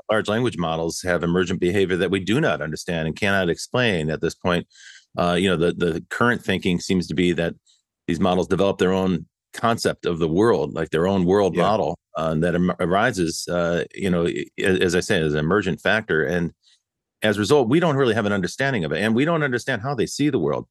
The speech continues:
Speaker 1: So how can we rely on these systems? How do your customers feel confident that they can trust these systems?
Speaker 2: Yeah, it's, it's really a challenging one. And I, as I look into the future, I, I'm not naive. I think that the technology will get to the point where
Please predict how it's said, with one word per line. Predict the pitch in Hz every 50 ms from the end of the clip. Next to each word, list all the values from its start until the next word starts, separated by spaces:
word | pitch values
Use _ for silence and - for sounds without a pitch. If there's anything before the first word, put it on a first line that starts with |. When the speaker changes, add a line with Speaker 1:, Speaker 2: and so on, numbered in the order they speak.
| _ _ - - _
Speaker 1:
So | - - 175
how | 160 170 220 240
can | 226 - 254 247 233 208
we | 196 190
rely | 160 165 156 143 95 92 107 120 127 123 107
on | 90 87 90
these | 92 92 -
systems? | - 107 104 - - - - - -
How | - 117 135
do | 160
your | 175 170 147
customers | - - 113 120 - - 113 107 92 85 -
feel | - - 107 107 104 92
confident | - - 117 123 135 131 - - 76 76 69 -
that | 85 78
they | - 95
can | 85 95 78
trust | - - - 156 147 - -
these | - - -
systems? | - - - - 104 110 - - _ _ _ _ _ _ _ _ _ _ _ _ _ _ _ _ _ _
Speaker 2:
Yeah, | - 113 135 143 123 101
it's, | 87 82 - - -
it's | - 98 - - -
really | 107 120 185 277 247 147
a | -
challenging | - - - 101 101 101 101 95 87 82 80 78
one. | 80 80 80
And | 80 78 78
I, | 80 85 80 - _
as | - -
I | 117 113
look | 127 123 107 -
into | - 80 78
the | 85
future, | - - 101 101 98 - 95 82 80
I, | 82 82 82 80 82 80 _ _ _ _ _ _ _ _ _ _ _ _ _ _ _ _ _
I'm | - 101 117
not | 131 131 - 101
naive. | 98 90 90 87 95 98 92 82 73 73
I | 80 80
think | - - 117 117 - _
that | 98 90 82 - _ _ _
the | 92 82
technology | - - 95 92 - 87 85 90 90 85 78 - 80
will | 78 76 73 82 90 92 95 92 90 90 90
get | - - 85 -
to | - -
the | -
point | - - - - 80 78 - 123 _
where | - 78 73 73 - 73 73 71 73